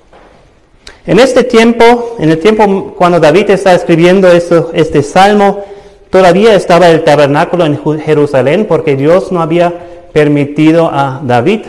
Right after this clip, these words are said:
construir el templo. Pero después su hijo Salomón hizo el gran templo maravilloso, em, Y este templo fue construido en el, un, un monte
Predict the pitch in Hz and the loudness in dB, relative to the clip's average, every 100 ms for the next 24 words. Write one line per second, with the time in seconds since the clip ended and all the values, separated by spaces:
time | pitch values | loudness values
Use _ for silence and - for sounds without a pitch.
0 | - 139 139 - 139 139 135 - - - | -10 -8 -8 -8 -4 -2 -4 -6 -10 -6
1 | 131 170 175 180 143 139 - - _ _ | -4 0 -2 -2 -6 -8 -12 -20 _ _
2 | _ _ - _ _ _ _ _ - _ | _ _ -20 _ _ _ _ _ -20 _
3 | - - 175 - 185 - 226 262 254 - | -12 -2 2 2 2 0 2 2 0 -10
4 | - - 180 226 208 196 180 175 196 190 | -10 -4 -2 0 -2 0 0 2 0 0
5 | 196 190 196 190 190 - - - - - | -2 0 2 2 0 -10 -18 -20 -20 -20
6 | - 156 151 165 180 196 226 202 156 - | -4 -2 2 2 4 4 4 0 -4 0
7 | 185 196 185 170 165 151 147 147 151 160 | 2 2 2 2 2 2 2 4 2 2
8 | 156 139 - - - 143 135 135 135 131 | 0 -2 -6 -16 -16 -6 -2 0 0 0
9 | 127 - - - - - - 151 151 151 | -4 -8 -20 -20 -20 -14 -2 2 4 2
10 | 151 180 220 233 - 220 240 233 233 240 | 2 0 2 0 2 0 2 2 0 0
11 | - - - - 180 190 190 - 175 180 | -6 -18 -18 -4 0 0 -2 -6 -2 -2
12 | 190 185 190 185 165 156 147 165 170 160 | 0 2 4 2 0 -2 -2 -2 -4 -2
13 | 156 156 196 220 233 233 | -2 0 -2 -2 -2 -4